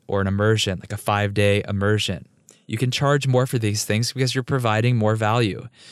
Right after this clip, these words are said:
but you're also asking more of a commitment from the students. So you work them up the ladder. And finally, it might, you know, at the highest level, it might be something like a teacher training.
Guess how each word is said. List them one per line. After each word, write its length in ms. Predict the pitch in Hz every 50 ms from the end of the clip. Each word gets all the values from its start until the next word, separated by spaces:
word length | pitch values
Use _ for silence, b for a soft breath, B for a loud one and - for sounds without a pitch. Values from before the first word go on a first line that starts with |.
| B B B
but 120 | - 110 -
you're 120 | 110 107
also 200 | 113 113 - 123
asking 420 | 107 113 110 113 - 120 120 113 104
more 220 | 98 95 98 101
of 80 | 107 113
a 80 | 117
commitment 680 | - - 120 117 123 123 113 - 101 - - - - - - -
from 460 | - - 104 98 98 98 95 98 -
the 80 | - 104
students. 640 | - - - 110 107 104 95 - - - - - - 123 127 - _
So 140 | - - 95
you 80 | 95
work 240 | 92 95 95 98 -
them 300 | - 104 107 104 104 - _ _
up 160 | - 117 113 _ _
the 120 | 110 113
ladder. 380 | 113 110 110 107 92 - - - B B B B B B -
And 100 | 101 -
finally, 380 | 113 113 113 113 110 110 95
it 60 | 101
might, 300 | 104 104 104 104 98 - - _ _ _
you 100 | - 113
know, 160 | 107 101 98 101
at 80 | 98
the 80 | 101 98
highest 420 | 98 107 107 104 104 104 107 -
level, 280 | 107 101 101 104 107 104
it 40 | 101
might 160 | 98 101 -
be 60 | 107
something 300 | 101 - 107 104 104 104
like 140 | 101 101 -
a 60 | 104
teacher 360 | - - - 101 - - 107
training. 480 | 98 - - 104 98 95 95 87 -